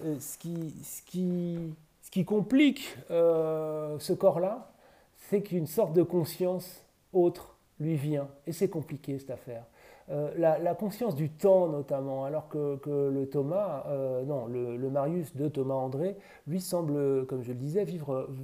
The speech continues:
dans, dans l'inconscience d'autre chose que, que du temps présent. Ici, euh, le, le passé. Et donc, euh, l'avenir en, en angle mort, le passé apparaît, c'est-à-dire que, euh, euh, le temps existe, et,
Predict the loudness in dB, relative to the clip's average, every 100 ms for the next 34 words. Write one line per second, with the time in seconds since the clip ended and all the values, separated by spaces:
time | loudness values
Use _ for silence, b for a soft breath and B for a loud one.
0 | -4 -2 0 0 2 2 -2 -6 -6 -6
1 | -6 -10 -4 -2 -2 -4 -2 -4 -4 -4
2 | -4 -4 -4 -4 -4 -6 -6 -4 -4 -6
3 | -12 B B -12 -8 -2 2 4 2 0
4 | -8 -16 -18 -8 -2 0 0 -2 -2 -2
5 | 0 0 0 -2 -8 b b b 0 4
6 | 4 4 6 8 8 4 -10 -20 B B
7 | -20 _ -2 0 2 2 2 4 4 4
8 | 0 0 2 2 0 2 0 -2 B B
9 | -2 0 0 -2 -2 -2 -2 -2 -2 -4
10 | -6 -6 -2 -2 -2 -2 -4 -2 -4 -6
11 | -2 -2 0 0 0 -4 -4 -6 -8 -12
12 | B B B B 0 2 4 0 -4 -8